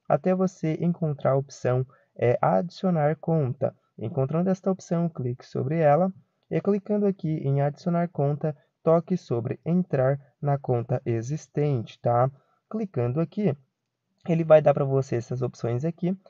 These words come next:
E lembrando, pessoal, que na próxima tela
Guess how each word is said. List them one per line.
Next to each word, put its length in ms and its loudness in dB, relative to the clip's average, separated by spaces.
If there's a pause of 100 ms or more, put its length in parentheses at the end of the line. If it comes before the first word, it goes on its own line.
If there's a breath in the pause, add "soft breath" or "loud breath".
(180 soft breath)
E 60 -6
lembrando, 540 2
pessoal, 480 -4 (300 soft breath)
que 120 2
na 140 2
próxima 420 0
tela 400 -2